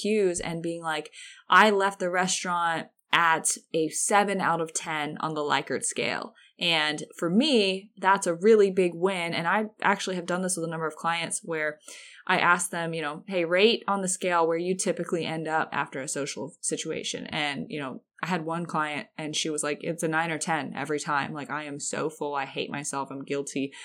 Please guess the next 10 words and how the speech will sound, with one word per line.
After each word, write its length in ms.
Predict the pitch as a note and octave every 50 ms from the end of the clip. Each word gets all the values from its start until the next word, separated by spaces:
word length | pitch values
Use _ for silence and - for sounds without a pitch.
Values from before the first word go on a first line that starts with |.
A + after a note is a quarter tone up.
| - - - -
stuffed. 480 | - - - - E3+ D3 C#3+ D3+ - -
Like, 160 | C#3 D3 D3+
I 100 | D3 D#3
just 220 | C#3+ D#3 - -
overeat." 600 | - D#3+ D3+ D#3 D3 - - F3+ E3 C#3 B2+ - - _ - - - - - - _
And 580 | - E3+ E3+ E3 D#3+ D#3+ D#3 D#3 D#3 D#3+ D#3+ - -
I 80 | F3
was 100 | F3 E3+
like, 120 | E3+ D#3+ C#3+
"Okay, 440 | G3+ G3+ A3 G3 D#3 D#3 D#3 -